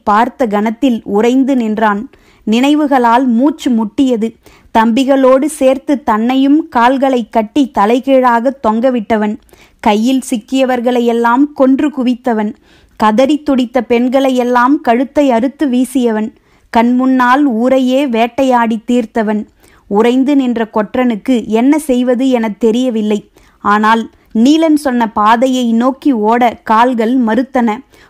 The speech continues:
புங்கனால் திதியனின் தாக்குதலை எதிர்கொள்ள முடியவில்லை. சிறிது சிறிதாக பின்னோக்கி நகர்ந்து வந்து கொண்டே இருந்தான்.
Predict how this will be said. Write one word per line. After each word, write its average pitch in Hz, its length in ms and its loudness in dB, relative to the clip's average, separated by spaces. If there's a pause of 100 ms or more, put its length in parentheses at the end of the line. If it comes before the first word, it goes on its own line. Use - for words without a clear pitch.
(160)
புங்கனால் 269 640 2
திதியனின் 262 600 0
தாக்குதலை 247 720 0
எதிர்கொள்ள 254 580 -2
முடியவில்லை. 220 720 -2 (300)
சிறிது 311 460 2
சிறிதாக 269 680 0
பின்னோக்கி 277 500 2
நகர்ந்து 254 480 2
வந்து 233 280 0
கொண்டே 240 400 0
இருந்தான். 226 540 -2